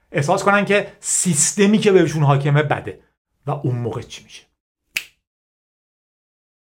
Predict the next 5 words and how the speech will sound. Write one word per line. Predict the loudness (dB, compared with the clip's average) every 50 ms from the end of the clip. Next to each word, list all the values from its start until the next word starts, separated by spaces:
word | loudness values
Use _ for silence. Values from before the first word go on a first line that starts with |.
| _ _ _ _ _ _ _ _ _ _ _ _ _ _ _ _ _ _ _ _ _ _ _ _ _
اودیسهٔ | -6 -4 -4 -4 -4 0 2 4 6 6 6 4
دو | 4 2 2 2
هزار | 2 0 2 2 2 4
و | 2 2
یک | 0 -2 -2 0 2 4 4 4 2 -2 -6 -8 -8 -12